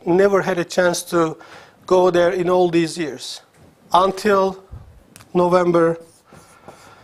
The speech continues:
two thousand two. That was after the September eleven attacks, when, of course, the world just was shocked with what happened on that day,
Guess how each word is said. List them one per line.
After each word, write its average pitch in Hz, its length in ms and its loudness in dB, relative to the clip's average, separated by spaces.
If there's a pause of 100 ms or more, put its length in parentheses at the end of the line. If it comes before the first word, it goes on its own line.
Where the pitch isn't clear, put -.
(400)
two 180 200 2
thousand 165 500 -2
two. 208 340 0 (260)
That 185 260 2
was 190 540 0 (1080)
after 185 420 0
the 165 160 0
September 170 540 -2
eleven 175 320 2
attacks, 208 600 -6 (400)
when, 190 320 2
of 190 140 -6
course, 175 320 -2
the 170 140 -8
world 175 360 2
just 151 260 -6
was 139 180 -6
shocked 202 460 -2
with 170 160 -8
what 160 140 -2
happened 170 380 -2
on 151 200 0
that 143 200 -2
day, 196 360 2